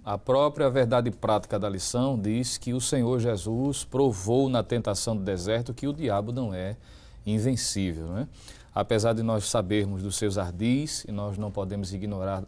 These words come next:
ignorar a capacidade que ele possui, no entanto, nós não devemos temer, no sentido de que Deus nos dá a capacidade para vencê-lo, né? Nós não pre-, não podemos subestimá-lo,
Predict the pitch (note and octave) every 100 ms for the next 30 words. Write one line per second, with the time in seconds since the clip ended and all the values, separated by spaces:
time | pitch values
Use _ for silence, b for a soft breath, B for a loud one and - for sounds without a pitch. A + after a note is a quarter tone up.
0 | - G2 G2 G#2 F#2 G2 G2 G2+ G#2 G#2
1 | G2 G#2 G2+ G2+ G2 G#2 F#2+ - B2+ D3
2 | E3+ B B B B B - D3+ C3+ C#3
3 | C#3+ C#3+ C3 C3 C#3 C#3 A#2+ A#2 B2 B2
4 | - C3 G#2 G#2 G2 G2+ G2+ A#2 G#2+ A2+
5 | A#2+ A2 - A2+ B2 B2 B B - F2+
6 | A#2+ D#3 C3 C3+ G2+ A2+ G#2+ A2+ A2 G2+
7 | G2 G#2+ F#2+ G#2+ G#2 G2 F#2 - D#2+ D2+
8 | F2+ D#3 B B B B G2+ G#2+ A2 A#2
9 | A2 A2 A#2+ G#2+ A2 G#2 G#2+ F#2+ - G2
10 | G#2 - B2+ B2+ D3 D#3+